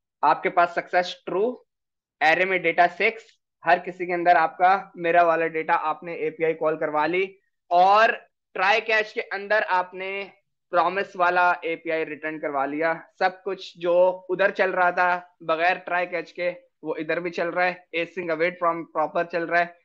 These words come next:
async क्या करता है, await क्या करता है, ये आपको पता है। promise कैसे बनता है, promise return कैसे हो रहा है, एपीआई promise क्या return कर रही है, सब कुछ clear है। ठीक है, तो ये आपकी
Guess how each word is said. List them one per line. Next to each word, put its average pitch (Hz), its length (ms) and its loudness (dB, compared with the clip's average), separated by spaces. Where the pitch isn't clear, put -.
async 175 340 -2
क्या 190 140 2
करता 185 280 -4
है, 185 100 -2
await 170 260 -4
क्या 185 160 0
करता 180 220 -4
है, 175 60 -4
ये 165 80 -2
आपको 180 300 -2
पता 180 240 -2
है। 180 300 0
promise 180 360 -8
कैसे 185 280 -4
बनता 180 220 -2
है, 185 100 -2
promise 175 360 -6
return 180 320 -2
कैसे 170 280 -2
हो 170 100 2
रहा 180 120 4
है, 175 80 -4
एपीआई 170 340 0
promise 175 340 -6
क्या 175 180 -2
return 175 320 -8
कर 165 160 -6
रही 170 120 -4
है, 196 120 -2
सब 170 160 -12
कुछ - 200 -14
clear 123 320 -10
है। 110 180 -16
ठीक 151 140 -4
है, 165 120 2
तो - 80 2
ये 214 440 6
आपकी 196 760 4